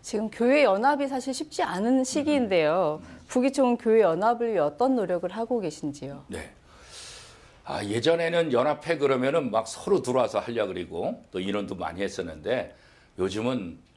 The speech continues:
Speaker 2: 개인들도 연합하는 거에 관심이 없고 홀로 이렇게 있는 것처럼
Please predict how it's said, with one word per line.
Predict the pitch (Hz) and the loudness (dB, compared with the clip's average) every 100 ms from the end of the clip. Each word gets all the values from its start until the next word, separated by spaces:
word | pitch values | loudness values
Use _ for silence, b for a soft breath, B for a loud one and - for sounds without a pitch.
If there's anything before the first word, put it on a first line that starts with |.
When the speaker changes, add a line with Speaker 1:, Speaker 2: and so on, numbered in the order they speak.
| _ - | _ -10
Speaker 2:
개인들도 | - 127 156 135 120 123 | -2 0 0 -2 0 -2
연합하는 | 92 107 120 - 117 110 | 0 -2 -2 -6 -8 -2
거에 | 107 104 | 0 0
관심이 | - 90 90 107 | -4 -10 -8 -8
없고 | 85 - 98 - | -6 -4 -6 -6
홀로 | - 160 123 | -6 -2 -2
이렇게 | 104 101 | -2 -6
있는 | 95 | -6
것처럼 | 85 - 87 143 - | -8 -6 -4 -4 -6